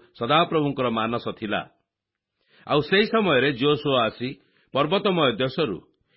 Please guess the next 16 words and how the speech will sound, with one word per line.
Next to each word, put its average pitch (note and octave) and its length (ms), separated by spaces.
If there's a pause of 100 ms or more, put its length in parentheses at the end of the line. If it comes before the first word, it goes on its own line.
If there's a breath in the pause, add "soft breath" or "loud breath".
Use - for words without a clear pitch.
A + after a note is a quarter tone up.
ହିବ୍ରୋଣରୁ, C#3 600 (500)
ଦବିରରୁ, C3+ 600 (600)
ଅନାବରୁ C#3+ 520 (440)
ଓ A#2+ 100
ଜିହୁଦାର F3+ 500
ସମସ୍ତ D3 420
ପର୍ବତମୟ D#3 720
ଦେଶରୁ A2 420 (540 soft breath)
ଓ G#2 140
ଇସ୍ରାଏଲର D#3 500
ସମସ୍ତ D3 420
ପର୍ବତମୟ C#3+ 640
ଦେଶରୁ B2+ 440 (420 soft breath)
ଅନାକ୍ୟମାନଙ୍କୁ C#3+ 800
ଉଚ୍ଛିନ୍ନ C3+ 460
କଲେ। G2+ 280